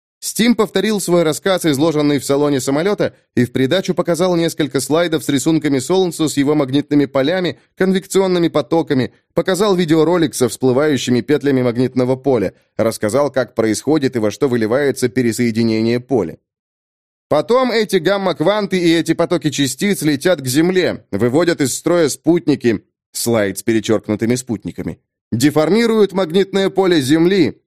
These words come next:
видеоролик, чем наводят индукционный потенциал в линиях электропередач.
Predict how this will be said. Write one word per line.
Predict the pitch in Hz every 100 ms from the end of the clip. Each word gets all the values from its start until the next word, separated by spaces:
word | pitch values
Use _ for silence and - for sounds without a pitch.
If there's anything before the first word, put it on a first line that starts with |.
| -
видеоролик, | 110 120 113 117 131 110 80 - _ _ _ -
чем | 165 165
наводят | 156 151 196 175 -
индукционный | 156 156 147 - 156 175 180 165
потенциал | 143 139 131 165 180 170
в | 131
линиях | 151 151 135 131
электропередач. | 139 110 127 123 123 123 131 104 -